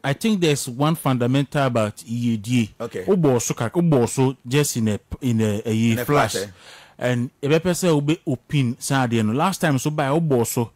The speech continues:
Speaker 2: Mm-hmm.
Speaker 1: ɛsɛ ɛnyɛ ob-, adwuma biara na ɛsɛ sɛ obi yɛ.
Speaker 2: Okay, okay,
Speaker 1: Nti,
Speaker 2: okay.
Speaker 1: and I think sɛ ɛyɛ very
Speaker 2: And
Speaker 1: key.
Speaker 2: yɛfrɛ no sɛ professions assigned to your destiny.
Speaker 1: Ɛhɛn. Nti, ɛsɛ sɛ yɛ, woba, woba na yɛhu sɛ,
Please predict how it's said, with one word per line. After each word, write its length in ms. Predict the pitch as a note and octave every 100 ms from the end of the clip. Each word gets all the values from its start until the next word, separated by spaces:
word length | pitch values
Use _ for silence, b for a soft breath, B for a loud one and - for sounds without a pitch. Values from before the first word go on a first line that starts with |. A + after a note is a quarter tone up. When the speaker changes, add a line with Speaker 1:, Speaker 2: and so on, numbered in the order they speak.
| _ A2
Speaker 2:
Mm-hmm. 240 | G#2+ B2 B2 C3+
Speaker 1:
ɛsɛ 360 | - D3 C#3 - -
ɛnyɛ 340 | D3+ D#3+ G#3+
ob-, 120 | E3+ D#3
adwuma 400 | C#3+ A2+ E3+ E3+
biara 300 | D#3 F3+ F3
na 80 | B2
ɛsɛ 260 | B2+ -
sɛ 40 | D#3 B2
obi 240 | A2 C3+ A2
yɛ. 120 | F#2 -
Speaker 2:
Okay, 480 | A2+ - F#2+ F2 - _ -
okay, 300 | G#2+ - D#2 - -
Speaker 1:
Nti, 500 | C3+ - D3 D3 D3
Speaker 2:
okay. 60 | -
Speaker 1:
and 100 | D#3
I 80 | E3+
think 220 | - A#3
sɛ 160 | - F#3+
ɛyɛ 160 | C#3+ C3
very 260 | C#3 F3+ -
Speaker 2:
And 140 | C3+
Speaker 1:
key. 60 | E3+
Speaker 2:
yɛfrɛ 200 | G3 F#3
no 40 |
sɛ 380 | D3+ E3 C#3 G2 _
professions 800 | - A#2+ D#3+ D#3 - D#3 D#3+ - -
assigned 720 | G#2+ - - C3+ C3+ C#3 C#3 -
to 200 | - A2+ _
your 220 | F#2+ G2+
destiny. 420 | F#2+ A#2 - - B2+
Speaker 1:
Ɛhɛn. 460 | F#2 C#3+ A#2+ G2 - B D3+
Nti, 400 | E3 E3 F3 F3+ - -
ɛsɛ 140 | D3 D3
sɛ 280 | - A#3 F3
yɛ, 160 | D3+
woba, 320 | D#3 F3 F3 F3
woba 400 | F3 D3+ F3+ F#3
na 140 | F#3
yɛhu 340 | F3+ F3+ E3+ F3+
sɛ, 320 | - D3 G2